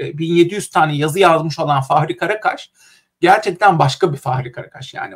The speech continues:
o, e, Medium'a başlarken ki Fahri Karakaş'tan nereden nereye geldim? Dört, dört buçuk senede inanılmaz yol aldım.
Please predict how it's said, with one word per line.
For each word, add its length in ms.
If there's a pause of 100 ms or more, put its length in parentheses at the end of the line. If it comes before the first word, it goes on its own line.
o, 220 (380)
e, 80
Medium'a 520
başlarken 760
ki 100
Fahri 340
Karakaş'tan 760 (300)
nereden 640
nereye 300
geldim? 480
Dört, 300
dört 260
buçuk 220
senede 380
inanılmaz 640
yol 160
aldım. 380